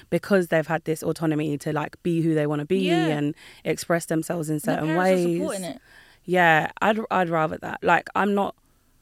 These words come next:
Speaker 1: I don't have, I mean, since being a parent, especially to teenagers, I don't hold anything against my parents for their version
Speaker 2: Nah,
Speaker 1: of parenting.
Speaker 2: same.
Speaker 1: Because who knows what the hell you're doing? And it is easier to just look at how your parents did and copy
Speaker 2: And
Speaker 1: that
Speaker 2: do,
Speaker 1: because
Speaker 2: yeah.
Speaker 1: that's all you know.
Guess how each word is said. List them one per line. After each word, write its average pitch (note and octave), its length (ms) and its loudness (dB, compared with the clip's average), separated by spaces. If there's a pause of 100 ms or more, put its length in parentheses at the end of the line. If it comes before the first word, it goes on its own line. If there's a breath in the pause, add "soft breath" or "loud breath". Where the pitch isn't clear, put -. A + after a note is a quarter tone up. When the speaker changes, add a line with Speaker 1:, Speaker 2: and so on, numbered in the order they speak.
(180)
Speaker 1:
I F3+ 120 -2
don't F#3 360 2
have, D#3 360 -2
I E3 60 0
mean, E3 180 2
since F3 300 0
being D#3+ 300 -2
a D3 60 -4
parent, D#3+ 320 -2
especially D#3+ 360 -6
to D#3 120 -10
teenagers, D3 520 -2 (340 loud breath)
I E3+ 80 0
don't E3 160 2
hold D3 200 -2
anything C#3+ 340 -4
against C#3 280 -8
my C#3 100 -8
parents C3+ 380 -8
for C#3+ 100 -6
their C3+ 140 -2
version C#3 360 -4
Speaker 2:
Nah, D3+ 160 -6
Speaker 1:
of E3 40 -6
parenting. D#3+ 540 -2
Speaker 2:
same. D#3 400 -10
Speaker 1:
Because F#3 280 2
who C4+ 180 4
knows B3+ 260 4
what G#3 140 -2
the F3+ 80 0
hell F#3 180 0
you're F3 140 2
doing? D#3+ 480 0 (320 loud breath)
And F#3 140 2
it - 120 0
is G#3+ 240 -2
easier D#3 460 -2
to E3 160 -8
just D#3 520 -6 (160)
look E3+ 280 -2
at - 80 -10
how D#3 140 -2
your D#3 180 0
parents D3 420 -2
did D3 280 -4 (340 loud breath)
and E3 160 0
copy F3 240 -4
Speaker 2:
And E3 100 0
Speaker 1:
that C#3+ 140 0
Speaker 2:
do, E3 280 -8
Speaker 1:
because - 200 -2
Speaker 2:
yeah. A3 80 0
Speaker 1:
that's G#3 120 -8
all G3+ 120 4
you F3 140 4
know. E3+ 340 0